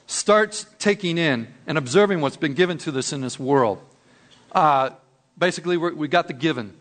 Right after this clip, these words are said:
You got earth, sky, sea, life, death. We observe it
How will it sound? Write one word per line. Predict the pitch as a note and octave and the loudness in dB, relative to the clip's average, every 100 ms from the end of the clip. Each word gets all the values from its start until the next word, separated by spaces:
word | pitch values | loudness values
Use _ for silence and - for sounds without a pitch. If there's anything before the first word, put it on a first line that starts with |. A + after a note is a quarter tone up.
| _ | _
You | C#3 | 0
got | D3+ - | 0 2
earth, | F3 E3+ D3+ | -2 -4 -6
sky, | - - F3+ D3+ A#2+ | -10 2 4 4 0
sea, | - F#3 F3 C3 | -6 -6 -6 -2
life, | C3+ F3 D3 - A#2+ | 2 2 0 -8 -6
death. | F3+ D3 - _ _ _ - | -4 -4 -6 _ _ _ -2
We | E3 | -2
observe | C3 A#2+ F#3+ D#3+ | -2 -2 0 2
it | C3 | -2